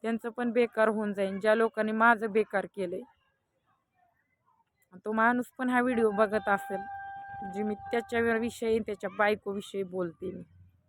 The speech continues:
ते माझं वाईट चित्तत होते दोघं बी, पण त्यांना माझ्यासारख्याच्या, मा-,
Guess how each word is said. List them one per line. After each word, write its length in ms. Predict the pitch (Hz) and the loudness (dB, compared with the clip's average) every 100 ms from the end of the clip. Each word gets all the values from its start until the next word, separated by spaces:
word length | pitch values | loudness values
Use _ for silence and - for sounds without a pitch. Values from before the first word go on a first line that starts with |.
| _ _ _ _ _ _ _ _ _ _ _ _ _ _ _ _ _ _ _ _ _ _ 302 302 _ _ _ _ _ _ _ _ _ _ _ _ _ | _ _ _ _ _ _ _ _ _ _ _ _ _ _ _ _ _ _ _ _ _ _ _ _ _ _ _ _ _ _ _ _ _ _ _ _ _
ते 60 | 202 | -8
माझं 280 | 208 208 214 | -6 -4 2
वाईट 220 | 233 233 - | 2 2 -4
चित्तत 340 | 247 247 240 | -8 -6 -2
होते 260 | 247 226 214 | -2 -2 -2
दोघं 360 | 202 214 190 185 | 0 -2 -2 -4
बी, 100 | 196 - - - - _ _ _ _ _ _ _ _ _ _ _ _ _ _ _ _ - | -6 -12 -20 -20 -20 _ _ _ _ _ _ _ _ _ _ _ _ _ _ _ _ -14
पण 100 | 202 | -12
त्यांना 520 | - 247 262 277 285 - _ _ _ _ _ _ _ _ _ _ _ | -2 0 2 2 2 -2 _ _ _ _ _ _ _ _ _ _ _
माझ्यासारख्याच्या, 1000 | 208 208 214 214 226 220 214 156 220 208 - - _ _ _ - | 0 0 0 -2 -4 -2 -8 -4 -4 -4 -8 -18 _ _ _ -16
मा-, 300 | 208 202 202 | 0 4 4